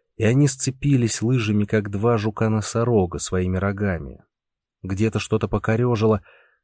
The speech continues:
был слышен лязг металла. Сорвало гусеницу — и она, скрипя звеньями, отлетела на несколько метров, чуть не задев еле живого от страха сына полка. Пингвин, тут же почувствовав опасность, плюхнулся на брюхо, пытаясь доползти до спасательных саней.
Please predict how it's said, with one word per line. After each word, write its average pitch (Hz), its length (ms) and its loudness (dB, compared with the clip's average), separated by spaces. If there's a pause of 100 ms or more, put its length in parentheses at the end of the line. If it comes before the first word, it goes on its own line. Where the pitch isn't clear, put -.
был 95 160 -2
слышен 123 580 -2
лязг 92 400 0
металла. 92 720 -6 (580)
Сорвало 117 460 2
гусеницу — 95 760 -2 (400)
и 101 100 -2
она, 135 220 4
скрипя 123 440 0
звеньями, 113 580 2
отлетела 120 640 0
на 123 100 2
несколько 123 460 -2
метров, 131 560 0
чуть - 240 -2
не 120 100 4
задев 117 380 2
еле 120 240 2
живого 123 420 4
от 117 120 -2
страха 127 400 0
сына 123 340 0
полка. 123 540 -4 (600)
Пингвин, 98 540 4
тут 143 220 4
же 127 140 0
почувствовав 135 680 2
опасность, 127 800 2
плюхнулся 127 600 0
на 120 100 0
брюхо, 131 380 4
пытаясь 117 400 0
доползти 113 480 -2
до 123 100 -2
спасательных 117 680 -4
саней. 107 560 -2